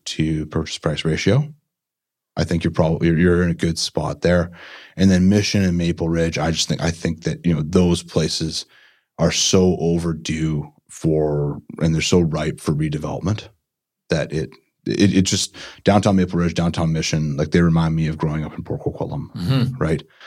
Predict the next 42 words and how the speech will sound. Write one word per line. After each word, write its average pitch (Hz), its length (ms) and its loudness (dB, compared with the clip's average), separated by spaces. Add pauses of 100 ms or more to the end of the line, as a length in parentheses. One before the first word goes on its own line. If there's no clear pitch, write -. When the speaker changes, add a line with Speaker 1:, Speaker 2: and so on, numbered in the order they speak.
(280)
Speaker 1:
And 80 200 0
then, 78 500 -4
so 76 200 -4
for - 180 -4
people - 300 0
today, 85 380 2
if 82 120 -4
you 80 80 0
visit 80 240 -4
Port 80 180 -4
Coquitlam, - 220 -4
it's - 100 -6
a - 40 -12
very 80 140 0
nice - 200 -4
place 78 320 -2
to - 120 -8
live. 85 320 2 (440)
When 82 120 2
I 80 60 2
was 82 120 0
growing 78 280 -2
up, 80 200 -2
it 71 60 2
was, 78 420 -4
it 85 120 2
was - 400 -2 (180)
like 80 180 0
what 78 120 2
Mission 78 320 -2
is 71 140 -2
today. 76 320 -2
It 73 80 -2
was 76 160 -4
very, 78 260 -2
it 80 60 0
was, 80 300 -4 (340)
it, 87 160 2
it 87 60 4
was 87 300 4
a 80 80 0
li-, 90 140 4